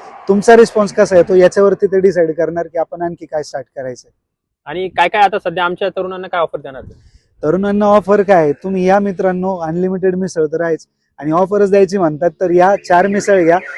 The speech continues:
Speaker 1: चार मिसळ सोबत एक तुम्हाला फ्री देऊ. आणि मेसेज जर द्यायचा आहे तर मी मराठा उद्योजकांना specially मी सांगू इच्छितो की या मित्रांनो, धंद्यामध्ये या,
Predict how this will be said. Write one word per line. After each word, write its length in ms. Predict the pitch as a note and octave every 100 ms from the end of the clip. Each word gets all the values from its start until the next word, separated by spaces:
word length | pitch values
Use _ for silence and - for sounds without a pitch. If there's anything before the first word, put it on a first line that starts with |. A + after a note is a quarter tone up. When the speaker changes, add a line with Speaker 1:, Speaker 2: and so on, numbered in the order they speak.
| - -
Speaker 1:
चार 160 | F3+
मिसळ 300 | G3+ G3+ F#3+
सोबत 260 | F#3 F#3+ F#3+
एक 200 | G3 -
तुम्हाला 280 | G#3 G3 F#3
फ्री 240 | D#3 D#3+
देऊ. 120 | E3+ F#3+ _ _ -
आणि 180 | D#3+
मेसेज 360 | F#3 F#3 G3 A3
जर 200 | F#3 G#3+
द्यायचा 320 | F#3+ F#3 F#3
आहे 120 | E3+
तर 240 | F3 - D#3+
मी 240 | F3 F#3+
मराठा 400 | F3+ E3+ G#3 G3
उद्योजकांना 640 | G3 F3+ F#3+ F#3 F3+ F3 F3+
specially 540 | - F#3 E3+ E3 F#3 _ _ _ -
मी 80 | F3
सांगू 340 | - E3+ F#3
इच्छितो 380 | G3+ - D#3+ F#3+
की 260 | F#3+ F#3+ F3+
या 120 | G3
मित्रांनो, 480 | G#3 F#3+ G3+ G3+ G3+
धंद्यामध्ये 560 | D3+ D3+ F3+ G3 F#3
या, 140 | F3+